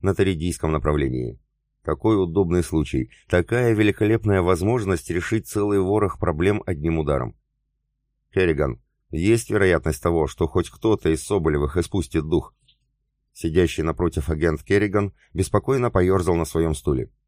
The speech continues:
Видно было, что он чувствует себя не в своей тарелке,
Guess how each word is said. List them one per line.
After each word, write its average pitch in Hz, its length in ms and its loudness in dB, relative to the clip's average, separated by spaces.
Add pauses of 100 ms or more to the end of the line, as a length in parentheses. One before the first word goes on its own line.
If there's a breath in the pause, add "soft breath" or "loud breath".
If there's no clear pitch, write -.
(320)
Видно 92 280 0
было, 107 220 4
что - 160 -2
он 95 100 0
чувствует 101 420 -2
себя 98 180 -2
не 95 80 2
в 90 60 -4
своей 98 240 0
тарелке, 104 500 -2